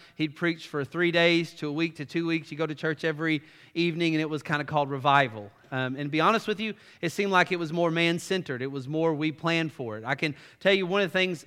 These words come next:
that I understand about revivals, it's nothing you can make and manufacture to happen. You can't make it happen.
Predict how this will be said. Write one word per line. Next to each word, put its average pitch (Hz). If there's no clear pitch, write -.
that 165
I 160
understand 180
about 180
revivals, 165
it's -
nothing 180
you 175
can 156
make 170
and 151
manufacture 160
to 143
happen. 135
You 175
can't 208
make 208
it 170
happen. 147